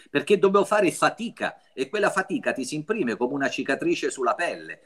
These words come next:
Per cui resta lì, il giorno che ti occorre basta passare il dito su quella cicatrice e ti ricordi quello che accadde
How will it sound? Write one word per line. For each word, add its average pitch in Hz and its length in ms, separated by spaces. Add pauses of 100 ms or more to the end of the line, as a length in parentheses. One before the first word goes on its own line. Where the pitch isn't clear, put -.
(240)
Per 151 140
cui 214 220
resta 156 320
lì, 147 280 (160)
il 135 120
giorno 202 240
che 156 160
ti 160 80
occorre 98 720
basta 156 460
passare 156 440
il 131 80
dito 175 240
su 131 160
quella 120 160
cicatrice 123 600
e - 40
ti 135 100
ricordi 147 380
quello 127 220
che 110 100
accadde - 540